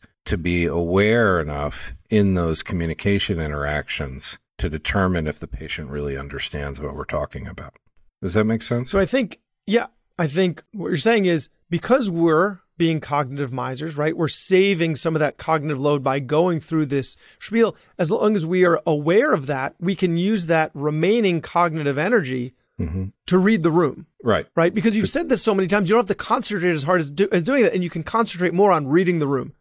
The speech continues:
Speaker 2: reading the
Speaker 1: Right.
Speaker 2: patients, reading their nonverbal cues to make sure that they're following along, and then changing things accordingly.
Speaker 1: Right.
Speaker 2: But th-, I think the first thing,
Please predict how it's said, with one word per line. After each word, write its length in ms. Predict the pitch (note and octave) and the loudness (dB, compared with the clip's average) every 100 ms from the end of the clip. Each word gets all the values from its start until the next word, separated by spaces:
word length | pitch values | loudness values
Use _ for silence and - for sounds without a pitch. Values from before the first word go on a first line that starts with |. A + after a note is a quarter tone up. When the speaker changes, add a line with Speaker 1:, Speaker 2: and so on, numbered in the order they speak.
| - | 0
Speaker 2:
reading 260 | F3 G#3+ G#3+ | 2 4 2
the 80 | |
Speaker 1:
Right. 120 | F3+ F3 | 2 0
Speaker 2:
patients, 300 | - E3 D3 | 0 -4 2
reading 300 | E3+ F#3+ F3 | 2 4 2
their 300 | D#3 D3 - - | 2 2 -4 -4
nonverbal 520 | D#3+ F3 F3 F3 E3 | 0 2 2 2 2
cues 300 | - F3 E3 | -2 -2 -2
to 140 | - D#3 | -2 -2
make 180 | D#3 C#3+ | -2 0
sure 460 | - F#3 E3+ C#3 _ - - | 2 4 6 2 _ -20 -12
that 440 | C3 D3+ D3 C#3+ - - | -4 -2 0 -4 -8 -4
they're 220 | D3+ D3+ | 0 0
following 500 | - E3+ D#3+ D3+ D3 | 2 2 4 4 2
along, 460 | D3 G#3+ F3 D3 - | 4 4 4 2 -2
and 160 | - E3+ | -2 0
then 340 | D#3 D#3 D3 - _ | 2 0 -2 -6 _
changing 580 | - G3 F#3+ G3 E3+ F3 | -4 2 4 4 2 0
things 640 | - E3 D3 D3 C#3 B2+ - _ - | 0 -2 0 -4 -8 -10 -18 _ -2
accordingly. 720 | F3 - F3+ D#3 B2+ - - _ _ _ | 0 2 4 4 0 -6 -16 _ _ _
Speaker 1:
Right. 240 | F2+ C#3 B2+ _ _ E3+ | -4 -4 -4 _ _ -2
Speaker 2:
But 140 | E3+ | -2
th-, 160 | C#3 - | -2 -4
I 100 | F3 | -2
think 200 | D3+ E3+ | 0 0
the 80 | E3 | -2
first 320 | - G3 - | 2 0 2
thing, 260 | E3+ D#3+ | 0 0